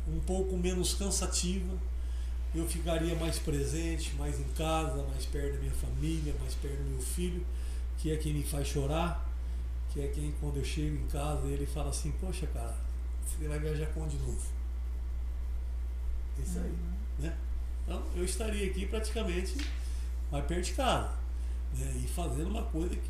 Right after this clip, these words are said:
Speaker 1: gosto de fazer, que é de trabalhar muito, porque você pode falar o que quiser do banho. Agora, não vai falar que eu sou preguiçoso, né? Gosto de trabalhar, gosto de fazer,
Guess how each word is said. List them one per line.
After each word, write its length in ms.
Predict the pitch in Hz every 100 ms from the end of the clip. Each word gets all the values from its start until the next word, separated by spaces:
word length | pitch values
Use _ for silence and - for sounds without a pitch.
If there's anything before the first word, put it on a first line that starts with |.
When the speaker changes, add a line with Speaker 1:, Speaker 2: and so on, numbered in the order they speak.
| -
Speaker 1:
gosto 300 | 135 156 156
de 60 | -
fazer, 400 | 127 113 139 180
que 80 | 185
é 40 |
de 100 | 180
trabalhar 440 | - 190 208 254
muito, 460 | 247 185 185 139 -
porque 220 | - - 135
você 300 | - - - -
pode 220 | - -
falar 280 | - - -
o 100 | -
que 120 | -
quiser 300 | - 156 185
do 60 | 196
banho. 220 | 135 110 - - - - - -
Agora, 240 | 110 135 123
não 60 | 127
vai 100 | 120
falar 180 | 123 127
que 80 |
eu 40 | -
sou 100 | 160
preguiçoso, 600 | 202 196 - 131 107 - - - - - - - - 113
né? 120 | 110 120
Gosto 300 | 160 151 135
de 80 |
trabalhar, 460 | 113 110 123 143 143 113
gosto 200 | 123 139 127
de 60 |
fazer, 600 | - 117 107 139 - -